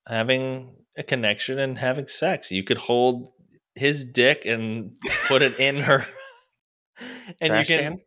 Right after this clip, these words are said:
Speaker 1: <laughs> Yeah, put it in her trash can. <laughs> And you can do it for him.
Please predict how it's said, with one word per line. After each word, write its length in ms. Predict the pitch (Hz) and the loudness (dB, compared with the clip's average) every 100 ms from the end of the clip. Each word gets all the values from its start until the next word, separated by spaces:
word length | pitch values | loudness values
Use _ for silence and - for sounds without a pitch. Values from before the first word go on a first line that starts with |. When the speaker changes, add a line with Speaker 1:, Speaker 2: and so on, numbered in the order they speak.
| _ | _
Speaker 1:
<laughs> 140 | _ | _
Yeah, 600 | 143 - 185 175 160 170 | -2 0 2 0 2 2
put 220 | - 151 190 | 2 0 0
it 200 | 190 175 | 2 0
in 80 | 165 - | -2 -4
her 80 | 196 | -4
trash 1000 | - 240 - - - - - - - - - 311 - - - - _ - _ _ _ _ _ _ - - - - - - | -4 -12 -4 -4 -2 -8 -8 -8 -8 -10 -10 -10 -10 -20 -20 -20 _ -20 _ _ _ _ _ _ -6 -2 -2 -4 -10 -6
can. 120 | 220 - | -6 -6
<laughs> 40 | 143 - - - - - | -12 -14 -16 -18 -20 -10
And 120 | 165 | -4
you 60 | 165 | -2
can 140 | - | -2
do 180 | - 170 | 2 2
it 100 | 151 | 2
for 360 | - 180 214 165 | -2 2 6 4
him. 180 | 110 | 2